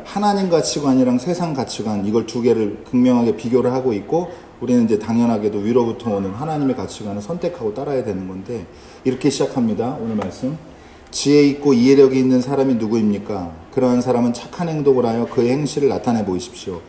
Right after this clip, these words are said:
그 일은 지혜에서 오는 온유함으로 행하는 것이어야 할 것입니다. 이렇게 말씀하고 있습니다. 여러분, 하나님의 가치관은 그걸 잘 우리가 습득을 하고 그걸 풀어내려고 하면 뭘로 드러나냐?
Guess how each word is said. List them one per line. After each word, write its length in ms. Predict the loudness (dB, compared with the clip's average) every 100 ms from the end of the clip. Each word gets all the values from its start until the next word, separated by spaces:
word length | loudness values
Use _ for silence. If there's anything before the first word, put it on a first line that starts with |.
| -20 -20 -20 -6 2
그 80 |
일은 260 | 4 6 4
지혜에서 520 | 2 6 8 8 6
오는 160 | 2 2
온유함으로 680 | 4 4 2 2 0 0
행하는 280 | 0 0 0
것이어야 320 | 0 0 0
할 140 | -2 -2
것입니다. 520 | -4 -2 -6 -6 -10 -14 -12
이렇게 200 | -10 -6
말씀하고 500 | -4 -4 -4 -8 -8
있습니다. 340 | -10 -12 -14 -16 -16 -18 -20 -20 -20 -20 -20 -14 0
여러분, 260 | 2 4 4
하나님의 580 | 2 0 0 2 0
가치관은 880 | -2 -6 -6 -2 0 0 0 -2 -4 -6
그걸 280 | 2 4 2
잘 340 | -4 0 2
우리가 580 | 2 2 2 2 0 -2
습득을 500 | -4 -2 0 0 0
하고 500 | 0 2 0 0 -6
그걸 200 | -6 -6
풀어내려고 600 | -2 0 2 2 2 0
하면 580 | -2 -2 -2 -2 -4 2
뭘로 320 | 6 6 4
드러나냐? 640 | 2 2 2 0 -2 -4